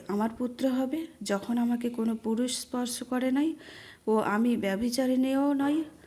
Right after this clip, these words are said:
সে বলল, "এই রূপই হবে। তোমার প্রতিপালক বলেছেন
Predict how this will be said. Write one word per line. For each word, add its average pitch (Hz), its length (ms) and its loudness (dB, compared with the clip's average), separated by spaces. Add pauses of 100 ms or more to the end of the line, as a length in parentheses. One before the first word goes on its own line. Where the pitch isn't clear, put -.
(300)
সে - 180 4
বলল, 196 360 4 (260)
"এই 262 180 6
রূপই 262 340 4
হবে। 170 400 0 (480)
তোমার 233 340 4
প্রতিপালক 247 540 0 (100)
বলেছেন 190 440 0